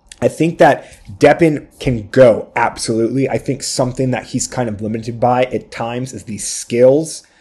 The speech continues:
of his competitors, because he works with people of all sorts of varying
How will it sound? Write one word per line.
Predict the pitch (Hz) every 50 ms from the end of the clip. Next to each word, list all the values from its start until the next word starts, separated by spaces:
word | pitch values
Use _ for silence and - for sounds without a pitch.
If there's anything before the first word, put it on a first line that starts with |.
| _ _ _ _ _ _ _ _ _ _ _ _ _ _ _ _ -
of | - 131 131 127 123 117 110 -
his | - 120 117 110 113 110 101 - -
competitors, | - 127 113 104 117 120 123 131 135 156 180 190 190 -
because | - 123 117 - 117 -
he | 131 139
works | 160 165 160 151 156 -
with | 156 139 139 -
people | - 143 135 139 135 131 -
of | 113 - -
all | - 139 131 135 143 143 127
sorts | - - - - 135 131 120 123 -
of | 120 110
varying | 104 98 101 113 117 117 117 120 113 110 110 107 104 104 104